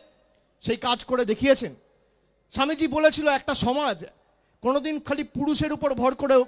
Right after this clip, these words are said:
চলতে পারে না। একটা পাখি যেমন একটা ডানার উপর ভর করে উঠতে পারে না,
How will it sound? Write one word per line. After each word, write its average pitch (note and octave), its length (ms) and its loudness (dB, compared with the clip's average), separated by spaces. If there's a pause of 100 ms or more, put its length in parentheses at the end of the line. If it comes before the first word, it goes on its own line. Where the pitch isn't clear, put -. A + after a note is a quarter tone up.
(380)
চলতে B3 280 4
পারে A#3 260 -2
না। G3+ 140 -2
একটা B3 220 -4
পাখি C4 340 -4
যেমন C#4 260 -2
একটা C4 260 -4
ডানার A#3 300 -2
উপর C4 240 -4
ভর A3+ 200 -4
করে B3 220 0
উঠতে A#3+ 260 -2
পারে A#3+ 240 -4
না, C#4 120 -8